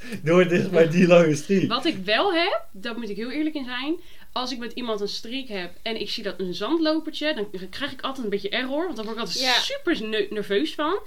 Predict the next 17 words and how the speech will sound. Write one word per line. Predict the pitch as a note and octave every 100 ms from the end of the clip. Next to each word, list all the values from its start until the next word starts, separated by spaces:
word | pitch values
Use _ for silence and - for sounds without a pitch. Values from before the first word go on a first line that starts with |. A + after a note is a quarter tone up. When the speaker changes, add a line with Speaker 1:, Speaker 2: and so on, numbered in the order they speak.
| - - -
Speaker 2:
En | G#3+
dan | C#4 A4
ga | F4+
ik | E4
een | C4+
Snap | C#4 D#4
sturen, | - D#4 D#4
of | -
Speaker 3:
Ja, | A3
Speaker 2:
dan | C#4
Speaker 3:
doe |
Speaker 2:
zeg | C4
Speaker 3:
ik |
Speaker 2:
ik | D4+
Speaker 3:
ook. | B3+
Speaker 2:
tegen | C4+
diegene, | B3+ C4 C#4 C4